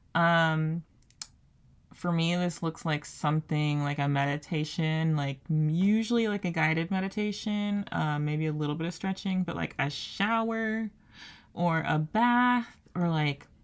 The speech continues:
doing some, like, a little bit of extra skincare or body care, like clipping your toenails or shaving or, um, like, s-,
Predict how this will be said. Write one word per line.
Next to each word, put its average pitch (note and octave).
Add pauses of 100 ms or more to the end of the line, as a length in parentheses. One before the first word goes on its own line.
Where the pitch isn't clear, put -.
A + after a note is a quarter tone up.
(920)
doing G#3+
some, F3+
like, E3
a E3
little E3+
bit F3
of D#3 (140)
extra -
skincare G3+
or C#3+
body E3+
care, E3+
like D3+
clipping D#3
your D3+ (100)
toenails D#3
or C#3
shaving D3
or, C3+ (1500)
um, C3+
like, -
s-, -